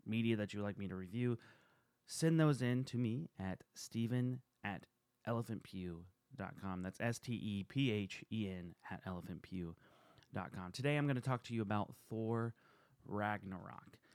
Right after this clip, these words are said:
Now, I went and saw this on Friday, the opening weekend. I usually try to make it for the Thursday night premiere in my local town, but that, um, it was unfeasible at that point due to work.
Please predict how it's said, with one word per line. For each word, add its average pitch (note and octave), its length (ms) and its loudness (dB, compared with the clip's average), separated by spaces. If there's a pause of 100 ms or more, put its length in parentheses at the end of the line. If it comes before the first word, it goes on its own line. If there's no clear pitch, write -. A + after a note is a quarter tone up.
(340)
Now, A#2+ 260 8
I F#3 140 8
went F#3 160 6
and D3+ 100 4
saw C3 220 6
this B2 260 4
on A2 340 4 (140)
Friday, G2+ 1120 2 (100)
the - 80 -10 (120)
opening G2+ 480 0
weekend. F2+ 580 -6 (360)
I A#2 80 0
usually D#3 440 6
try C#3 220 2
to C3+ 80 4
make A#2 280 4
it A#2 220 -2 (300)
for A#2 120 4
the G#2 220 0 (140)
Thursday A#2 360 2
night G#2 460 4
premiere G2 1000 2
in G2 460 -6
my G2 100 -6
local G2 400 -6
town, G#2 360 0
but F#2+ 200 -2
that, A#2+ 200 2 (640)
um, G#2+ 340 2 (100)
it G#2 120 -4
was G2+ 180 -4
unfeasible G2 640 -2
at F2+ 120 -6
that G2 220 -4
point G2 280 -4 (600)
due A#2 140 4
to G2+ 220 -2
work. A2 420 4